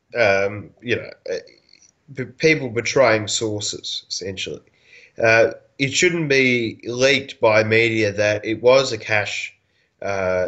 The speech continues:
you know, source. Now, that asks, that makes me ask this question. Is this just a consequence of our moral, uh, relativistic culture that, you know,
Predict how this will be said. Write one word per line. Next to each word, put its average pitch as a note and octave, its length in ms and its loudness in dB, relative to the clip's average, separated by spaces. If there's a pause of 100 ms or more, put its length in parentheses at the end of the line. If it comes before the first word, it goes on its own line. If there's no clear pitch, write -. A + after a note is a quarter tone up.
(140)
you A2 100 -6
know, G2 240 2
source. G#2 840 -2 (300)
Now, B2+ 460 2 (240)
that D#3+ 180 4
asks, C#3+ 440 0 (280)
that C3+ 220 2
makes B2 280 0
me A#2+ 240 2
ask G#2+ 260 0
this G#2+ 160 -10
question. C3 540 -6 (320)
Is C3+ 240 -6
this E3+ 320 2
just D#3 300 0
a B2+ 40 -10
consequence B2+ 880 0
of A2 180 0
our G#2+ 200 2
moral, A2 760 4
uh, F#2+ 280 0
relativistic G#2 920 0
culture A2+ 580 2 (480)
that, A#2 440 2 (360)
you B2 80 -6
know, A2+ 280 4